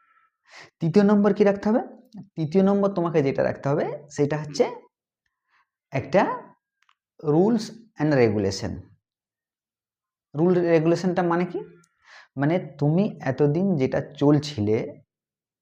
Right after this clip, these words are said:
তোমার পছন্দ মতো যা খুশি করছিলে, সেটা কিন্তু আর চলবে না। সেটা তোমাকে একটা নিয়ম নীতির মধ্যে আনতে হবে। তুমি কখন ঘুম থেকে উঠবে, কখন খাবে,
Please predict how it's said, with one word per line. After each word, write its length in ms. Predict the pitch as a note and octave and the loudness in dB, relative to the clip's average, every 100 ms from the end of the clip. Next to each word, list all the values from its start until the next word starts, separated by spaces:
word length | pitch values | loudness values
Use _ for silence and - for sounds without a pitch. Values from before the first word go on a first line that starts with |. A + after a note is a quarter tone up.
| _ _ _ _ _ _ | _ _ _ _ _ _
তোমার 220 | - C#3 C3 | -4 -2 2
পছন্দ 320 | C3 C3 C3 | 0 2 0
মতো 240 | B2+ B2 B2 | 0 0 -2
যা 220 | - C#3 | 0 0
খুশি 260 | - - | -2 -6
করছিলে, 520 | D3 A#2+ - C#3+ - - - _ | -4 -4 -2 -2 -2 -10 -20 _
সেটা 200 | - D3 | -4 -2
কিন্তু 220 | E3+ F3 | 0 -2
আর 80 | G3 | -2
চলবে 280 | D3+ G2 F2+ | -2 -2 -4
না। 280 | - - _ _ _ _ _ _ - | -10 -16 _ _ _ _ _ _ -20
সেটা 180 | - C#3+ | -8 -6
তোমাকে 280 | D3 E3 E3 | -2 -2 -2
একটা 140 | E3+ | 0
নিয়ম 480 | F3 D#3 D3+ E3+ F3+ | 2 2 2 2 2
নীতির 280 | D#3+ D3+ C#3 | 2 2 0
মধ্যে 280 | B2+ B2+ C#3 | 0 0 -2
আনতে 260 | A2 F#2+ | -2 -2
হবে। 280 | G2 F2+ - - - | -4 -6 -10 -14 -4
তুমি 180 | C#3 C#3+ | -2 0
কখন 320 | A#2+ A#2 C3 | 0 2 -2
ঘুম 200 | A#2 A#2 | -2 -2
থেকে 200 | A2+ A#2 | -2 0
উঠবে, 320 | A#2 A2 A#2 A#2 | 0 0 -2 -2
কখন 340 | A2 A2 B2+ | -4 -2 -6
খাবে, 500 | B2 - G#2 A2 A2 | -2 0 0 0 -4